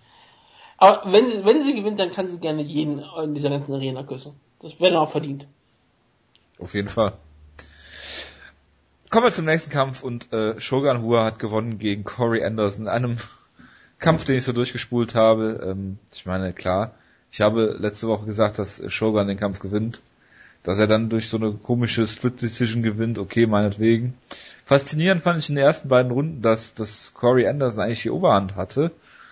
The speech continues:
Speaker 2: ähm, in den Striking-Duellen oft, äh, oft besser getroffen hat, Takedowns geholt hat und Shogun Rua jeweils am Ende der Runden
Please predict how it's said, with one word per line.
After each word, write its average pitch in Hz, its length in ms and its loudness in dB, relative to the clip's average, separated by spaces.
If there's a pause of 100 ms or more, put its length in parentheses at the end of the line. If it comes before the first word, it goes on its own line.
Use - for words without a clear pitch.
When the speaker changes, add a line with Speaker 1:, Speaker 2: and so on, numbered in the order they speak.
(200)
Speaker 2:
ähm, 104 380 -4 (120)
in 92 120 -4
den 107 120 -2
Striking-Duellen 117 960 2
oft, - 420 -4
äh, - 120 -10
oft - 680 -4
besser 117 240 2
getroffen 113 420 -2
hat, 110 140 2
Takedowns 117 480 2
geholt 117 300 0
hat 113 160 2 (400)
und 110 360 -2
Shogun 147 420 6
Rua 151 260 2
jeweils 143 320 2
am 113 120 -2
Ende 156 200 0
der 120 120 6
Runden 139 540 -2